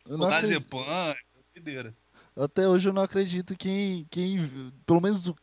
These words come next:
Speaker 1: clica no meu podcast ou vê um corte meu. Eu não consigo entender essa pessoa. Porque eu tenho uma, eu queria fazer um slogan gigante em cada, cada miniatura de vídeo.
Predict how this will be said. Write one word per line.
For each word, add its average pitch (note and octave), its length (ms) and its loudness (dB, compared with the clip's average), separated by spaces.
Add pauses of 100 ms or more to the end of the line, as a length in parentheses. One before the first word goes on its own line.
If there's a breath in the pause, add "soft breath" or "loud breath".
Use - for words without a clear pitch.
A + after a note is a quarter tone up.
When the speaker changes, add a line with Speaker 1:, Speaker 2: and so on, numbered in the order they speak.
Speaker 1:
clica G3 340 2
no F3 120 -2
meu E3+ 120 6
podcast D#3 640 0
ou C#3 80 0
vê D3+ 100 6
um F#3 160 4
corte D#3 420 0
meu. C3+ 320 0
Eu E3 140 0
não F3+ 100 0
consigo F#3 320 -4
entender G3+ 300 0
essa E3+ 200 0
pessoa. D3 420 -4 (580 loud breath)
Porque D#3+ 260 0
eu F#3+ 100 8
tenho G3+ 180 0
uma, G#3 140 2 (340)
eu E3 100 2
queria G3+ 240 2
fazer G3+ 240 4
um A3 80 6
slogan E3 400 4
gigante E3+ 680 -2
em D#3+ 80 -8
cada, E3+ 440 2 (280)
cada D3+ 260 0
miniatura D#3+ 600 0
de C#3+ 160 -2
vídeo. D3 420 -2